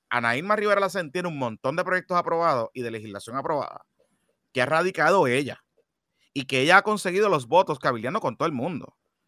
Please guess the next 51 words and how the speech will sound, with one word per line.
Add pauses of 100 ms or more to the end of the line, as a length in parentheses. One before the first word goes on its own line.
(320)
El
más
dramático
de
eso
es
la
reforma
laboral, (840)
que
ese
proyecto
es
de
ella (240)
y
ella
logra
negociar
con
todas
las
le-,
delegaciones, (920)
lo
logran
aprobar
en
Senado,
lo
logran
aprobar
en
Cámara,
se
le
envían
al
gobernador
y
obligan
al
gobernador
a
firmarlo.
El
gobernador
no
lo
quería
firmar.